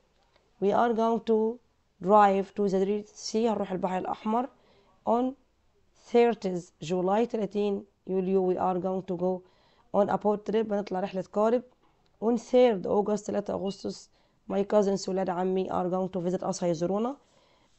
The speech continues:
On sixth August، ستة أغسطس، we are going to have a picnic، هنطلع فسحة. We are coming home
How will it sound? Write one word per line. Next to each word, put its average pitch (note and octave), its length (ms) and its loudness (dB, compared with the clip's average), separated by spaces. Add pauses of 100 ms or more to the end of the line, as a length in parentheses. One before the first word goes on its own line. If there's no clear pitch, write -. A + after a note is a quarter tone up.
On B3+ 120 4 (800)
sixth A3+ 400 -4
August، G#3 260 -2
ستة - 380 -8
أغسطس، G3 600 -6
we - 20 -8
are F3+ 260 -2
going G3 260 -2
to F#3 220 -4
have F#3+ 300 -2
a - 20 -8
picnic، G#3+ 400 -6
هنطلع G3 260 -8
فسحة. B3 520 -10 (560)
We G3 40 0
are B3+ 220 8
coming B3+ 420 2
home A3 400 2